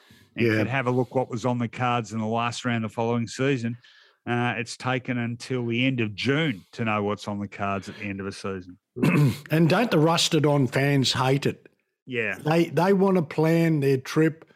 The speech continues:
Speaker 1: Yeah.
Speaker 2: "I, I wanna go to Fremantle, go to Perth in, um,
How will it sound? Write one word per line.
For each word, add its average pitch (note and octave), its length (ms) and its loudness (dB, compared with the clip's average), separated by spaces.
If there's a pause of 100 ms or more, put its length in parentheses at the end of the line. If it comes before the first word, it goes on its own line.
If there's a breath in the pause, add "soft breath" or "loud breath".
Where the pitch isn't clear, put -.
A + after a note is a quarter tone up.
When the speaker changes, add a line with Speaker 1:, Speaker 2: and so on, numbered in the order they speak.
Speaker 1:
Yeah. A#2 220 -2
Speaker 2:
"I, D#3+ 100 -2
I D#3 200 0
wanna E3+ 220 2
go D#3 240 0
to C#3+ 120 -2
Fremantle, D3+ 760 0
go D#3 200 -2
to D3+ 80 0
Perth C#3+ 600 -2 (100)
in, C#3 300 -2
um, C#3 320 0